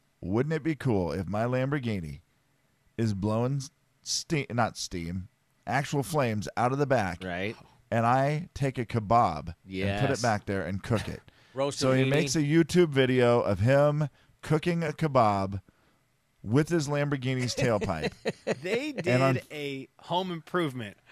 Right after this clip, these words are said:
Speaker 3: like this, where they cook things on car
Speaker 1: Yeah.
Speaker 3: engines.
Speaker 2: Yeah, the
Speaker 3: This is
Speaker 2: manifold,
Speaker 3: hilarious.
Speaker 2: manifold cooking, yes.
Speaker 1: And it's working great. The kebab is cooking. Everything looks good.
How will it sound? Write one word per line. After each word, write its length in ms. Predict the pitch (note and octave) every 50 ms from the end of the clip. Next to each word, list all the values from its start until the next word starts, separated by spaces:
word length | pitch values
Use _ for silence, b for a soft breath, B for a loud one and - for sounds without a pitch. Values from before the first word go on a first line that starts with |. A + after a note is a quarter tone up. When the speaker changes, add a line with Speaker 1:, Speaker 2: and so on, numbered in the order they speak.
| - - -
Speaker 3:
like 260 | C3 A#2+ A#2 G2 G#2
this, 320 | G#2 G2+ E2 - - - -
where 140 | B2+ C#3
they 100 | C#3 C3+
cook 340 | B2+ - - - F3+ - _ -
things 260 | E3+ D#3 D3+ C#3 - -
on 280 | D3 C#3 C3+ C3+ C3+
car 320 | B2 - - C#3 C3 B2 D#3+
Speaker 1:
Yeah. 80 | G3 G3+
Speaker 3:
engines. 380 | B2 E2 - - - - -
Speaker 2:
Yeah, 180 | E3 G3 F#3 D#3
the 80 | C#3 C#3+
Speaker 3:
This 80 | -
is 60 | D#3 E3+
Speaker 2:
manifold, 240 | E3 D3+ C#3 D#3+ - C3+
Speaker 3:
hilarious. 240 | A#2+ F2 E2+ F#2 -
Speaker 2:
manifold 480 | C#3 E3+ E3+ D#3 - - A2+ F#2 D#2
cooking, 340 | - - F2+ - C#2+ C2+ C#2+ F2
yes. 280 | A#2+ - D#2+ C#2+ - -
Speaker 1:
And 120 | D#3 F3+
it's 160 | G3 F#3+ - D3+
working 500 | D3 C#3 D#3+ G3+ A3+ - A#3+ A3+ G#3+ F3+
great. 340 | A#2+ B2+ E3+ F#3+ D#3+ A#2 G2
The 80 | A#2
kebab 400 | A2+ B2+ B2+ B2 D#3 E3 F3 E3+
is 100 | D3+ C3+ -
cooking. 420 | - - F#3+ G3 - F#3+ F#3+ F#3
Everything 460 | D#3+ D#3 D#3 E3 D3+ D#3+ D#3 D3+ C#3+ C3+
looks 240 | B2+ B2 - - -
good. 440 | - C#3+ D3+ D#3 D#3+ E3+ E3 E3+